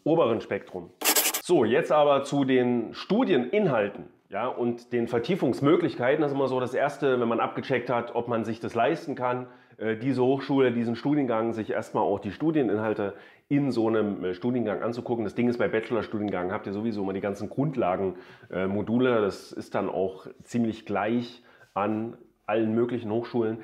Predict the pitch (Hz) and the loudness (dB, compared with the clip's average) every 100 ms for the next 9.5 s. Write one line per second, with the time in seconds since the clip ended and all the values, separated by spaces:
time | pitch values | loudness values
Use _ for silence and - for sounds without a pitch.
0 | - - 107 110 110 120 107 - 117 101 | -16 -10 -4 0 2 2 0 0 0 0
1 | 113 113 113 117 117 101 135 131 120 120 | -2 -2 -2 -2 -4 -6 -6 -6 -4 0
2 | 117 117 110 110 113 101 98 113 110 101 | -2 -2 -2 -2 0 -2 0 0 0 -2
3 | - 104 - 117 120 127 120 123 - - | -2 -4 0 -2 0 0 0 -4 -20 -20
4 | - 120 120 113 104 - 117 120 107 101 | -4 -2 0 -2 -2 0 2 2 2 -2
5 | 90 110 117 120 110 - 98 110 104 131 | -2 0 2 0 0 -4 -6 -4 -4 -8
6 | - 117 101 78 101 101 95 92 - - | -2 0 0 -2 -4 -6 -8 -12 -12 -10
7 | 101 - 120 117 90 90 92 87 107 104 | -8 -6 -4 -4 -4 -4 -6 -4 -4 -2
8 | 104 98 - - - - 107 143 185 151 | -2 -4 -10 -20 -14 -6 2 2 4 2
9 | 110 80 98 95 - | 0 -4 -6 -12 -12